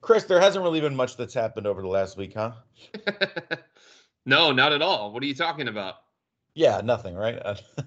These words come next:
Speaker 1: <laughs> Obviously, we're being facetious. The Cavaliers, uh, select Evan Mobley with the number three pick overall in the N B A draft. And before they did that, uh, the Cavaliers trade Taurean Prince for Ricky Rubio. So Cleveland definitely gets their backup point guard.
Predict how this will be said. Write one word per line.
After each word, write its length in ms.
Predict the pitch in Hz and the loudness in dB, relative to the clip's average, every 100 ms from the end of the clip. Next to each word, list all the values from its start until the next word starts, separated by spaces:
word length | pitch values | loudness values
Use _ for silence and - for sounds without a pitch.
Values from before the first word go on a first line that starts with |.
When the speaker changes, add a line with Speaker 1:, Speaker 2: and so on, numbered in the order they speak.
| - - - 143 | -12 -16 -12 -10
Speaker 1:
<laughs> 440 | 120 - - 254 | -10 -12 -16 -2
Obviously, 480 | 143 165 151 143 147 | 4 4 2 -8 -8
we're 120 | 135 | -8
being 200 | 123 120 | -8 -12
facetious. 520 | - 113 135 - 139 | -16 -18 -18 -16 -18
The 100 | - | -14
Cavaliers, 680 | 110 123 120 131 135 139 - _ _ _ | -2 0 0 -2 -4 -8 -14 _ _ _
uh, 200 | - 104 | -4 -4
select 480 | 101 - 120 120 - | -6 -8 -2 -2 -2
Evan 240 | 131 127 127 | -2 -2 2
Mobley 340 | 131 135 139 | 2 2 -4
with 120 | 120 | -8
the 60 | 110 | -4
number 200 | 113 113 | -4 -4
three 200 | 117 110 | -8 -12
pick 260 | - 113 - | -10 -10 -6
overall 500 | 107 95 104 104 98 | -6 -2 2 2 2
in 80 | 98 | -2
the 120 | 95 | -8
N 60 | 92 | -8
B 140 | 90 | -10
A 40 | 87 | -4
draft. 420 | 123 131 127 - | 2 4 2 -4
And 80 | 107 | -10
before 320 | 107 151 175 | -6 -2 0
they 140 | 123 | 0
did 180 | 107 92 | 0 0
that, 400 | 156 - 113 - - _ _ - | 2 2 0 -2 -20 _ _ -6
uh, 180 | 101 104 | -2 -2
the 100 | 113 | -2
Cavaliers 460 | 127 117 117 107 | 0 2 0 -8
trade 580 | - - 135 123 92 - | -12 -4 -2 -2 -6 -12
Taurean 360 | - 113 107 95 | -4 -4 -4 -4
Prince 480 | 127 113 - - - _ _ | -2 -2 -8 -18 -20 _ _
for 360 | 95 95 95 - | -2 0 0 -2
Ricky 320 | 117 - 151 | -6 -6 -6
Rubio. 480 | 139 190 185 - - | -2 -2 -2 -4 -6
So 240 | - 92 | -6 -6
Cleveland 400 | - 127 127 117 | -4 -4 -2 2
definitely 300 | 117 123 120 | 2 0 -4
gets 180 | 117 117 | -4 2
their 120 | 113 | 0
backup 380 | 101 110 - - | 2 -2 -4 -6
point 240 | 117 113 | -6 -8
guard. 220 | 82 76 | -10 -16